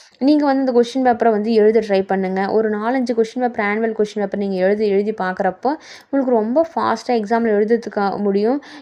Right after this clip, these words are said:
எது, எது நம்மளுக்கு ஞாபகம் இருக்கு, எது மறக்கலன்றது தெரியும். உங்களுக்கு ரொம்ப எக்ஸாம் ஹால்ல வந்து ரொம்ப யூஸ்ஃபுல்லா வந்து இருக்கும். நீங்க நிறைய மார்க் எடுக்கிறதுக்கும் அது வந்து உதவியா வந்து இருக்கும். அதனால நிறைய கொஸ்டின் பேப்பர் வந்து ரிவிஷன் பண்ணுங்க. அது ரி-, எழுதி பாருங்க. நீங்க எக்ஸாம் மாதிரி வந்து எழுதி பார்க்குறப்ப தான் உங்களுக்கு ரொம்பவே ஈஸியா வந்து இருக்கும்.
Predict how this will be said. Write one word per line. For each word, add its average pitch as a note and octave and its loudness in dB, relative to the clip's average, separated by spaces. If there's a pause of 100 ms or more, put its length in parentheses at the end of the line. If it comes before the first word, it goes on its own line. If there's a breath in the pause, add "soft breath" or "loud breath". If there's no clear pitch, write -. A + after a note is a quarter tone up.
எது, A#3 2
எது B3+ 4
நம்மளுக்கு B3 0
ஞாபகம் G#3 0
இருக்கு, G#3 0
எது A3+ 2
மறக்கலன்றது G3+ 0
தெரியும். G#3 0 (260 loud breath)
உங்களுக்கு C4+ 2
ரொம்ப B3+ 2
எக்ஸாம் B3 0
ஹால்ல A3 0
வந்து G#3+ 0
ரொம்ப A3+ -2
யூஸ்ஃபுல்லா A#3 -2
வந்து G3+ -2
இருக்கும். G#3+ -4 (280 loud breath)
நீங்க B3 0
நிறைய A#3+ 2
மார்க் A3+ -2
எடுக்கிறதுக்கும் G#3 -2
அது G3+ 0
வந்து G3 0
உதவியா G3+ 0
வந்து G3 -2
இருக்கும். G3 -2
அதனால G3 -2
நிறைய B3 -2
கொஸ்டின் A3+ -2
பேப்பர் A#3+ -2
வந்து G#3+ -4
ரிவிஷன் G#3 -4
பண்ணுங்க. G3 -4 (280 loud breath)
அது G#3+ -2
ரி-, B3 0
எழுதி E4+ 6
பாருங்க. G3 0
நீங்க A3 -2
எக்ஸாம் G#3+ 2
மாதிரி B3+ 0
வந்து A3+ 0
எழுதி A3+ 2
பார்க்குறப்ப G3+ -4
தான் B3 0
உங்களுக்கு G#3+ -4
ரொம்பவே G#3 -4
ஈஸியா G#3 -2
வந்து F#3+ -4
இருக்கும். F#3 -6